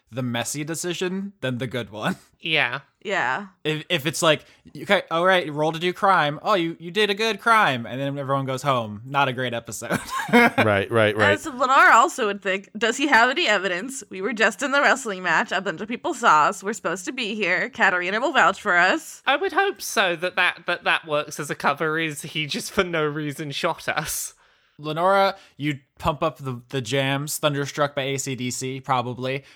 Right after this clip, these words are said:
Speaker 1: Uh, there's a huge thunderclap in this hallway. Uh, Graves is blasted back. Uh, his ears are ringing. He's not badly hurt, but he, his cover is blown.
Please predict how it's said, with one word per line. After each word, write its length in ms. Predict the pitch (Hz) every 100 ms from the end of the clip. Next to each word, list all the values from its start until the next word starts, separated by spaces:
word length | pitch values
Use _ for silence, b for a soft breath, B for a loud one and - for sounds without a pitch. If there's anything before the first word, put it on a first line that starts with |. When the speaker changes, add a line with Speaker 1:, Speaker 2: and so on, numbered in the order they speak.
| b
Speaker 1:
Uh, 100 | 123
there's 160 | 127 123
a 40 |
huge 580 | 123 135 131 135 123 -
thunderclap 600 | - 135 127 127 135 131 131
in 80 |
this 120 | 131 -
hallway. 600 | 131 123 123 127 131 -
Uh, 340 | 135 127 117 - 123 _ -
Graves 300 | 131 123 117
is 100 | 117
blasted 640 | - 120 120 123 - 131 123
back. 400 | 113 117 - - b _
Uh, 80 | 113
his 180 | 131 131
ears 220 | 165 170
are 80 | 185
ringing. 400 | 190 185 185 185
He's 120 | 160 156
not 340 | 156 127 101
badly 380 | 113 139 180 220
hurt, 340 | 233 262 254 151
but 280 | 127 127 -
he, 380 | 117 127 123 110
his 160 | 120
cover 300 | - 135 110
is 100 | 107
blown. 440 | - 117 107 95